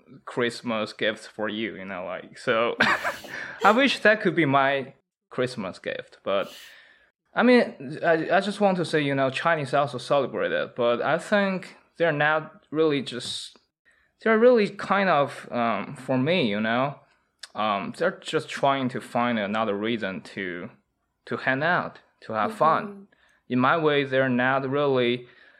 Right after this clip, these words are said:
Speaker 1: so-called celebrating it, but just,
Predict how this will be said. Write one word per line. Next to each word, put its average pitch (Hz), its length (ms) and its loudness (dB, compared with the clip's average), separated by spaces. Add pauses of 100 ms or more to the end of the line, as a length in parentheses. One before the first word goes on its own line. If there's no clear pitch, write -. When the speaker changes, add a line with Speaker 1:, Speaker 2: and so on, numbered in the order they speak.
(360)
Speaker 1:
so-called 180 840 4
celebrating 127 1200 2
it, 55 300 -10
but 117 440 0
just, 131 580 -2